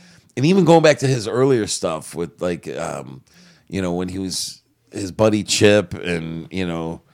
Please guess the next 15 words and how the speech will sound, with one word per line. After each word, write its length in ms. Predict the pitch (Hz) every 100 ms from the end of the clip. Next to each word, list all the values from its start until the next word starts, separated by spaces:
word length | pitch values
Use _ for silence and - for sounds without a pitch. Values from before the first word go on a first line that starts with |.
| _ _ _
getting 220 | 120 101 92
high 400 | 92 98 98 98
and 300 | 95 87 82 - _ _ - - _ - 92 _
going 200 | 110 110
up 80 | 101
to 100 | 110
the 80 | 98
cop, 360 | 104 92 98
"Excuse 420 | 110 - 247 277 214
me," 420 | 214 208 208 208
and 80 | 165
he's 160 | 127
like, 160 | 170 127
you 140 | 127
know, 180 | 123 107